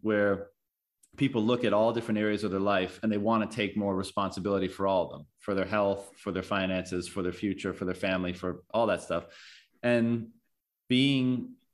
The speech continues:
fi-, more physically capable, I think, is a part of that.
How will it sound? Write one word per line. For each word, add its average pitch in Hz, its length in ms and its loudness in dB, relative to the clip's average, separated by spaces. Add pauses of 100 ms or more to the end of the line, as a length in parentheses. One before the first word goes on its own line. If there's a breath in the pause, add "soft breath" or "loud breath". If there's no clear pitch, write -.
(600)
fi-, 123 100 0
more 123 260 2
physically 123 640 0
capable, 120 880 -2 (500)
I 107 120 0
think, - 240 0
is 107 480 0 (500)
a 113 100 -2
part 135 280 2
of 104 80 -2
that. - 220 -12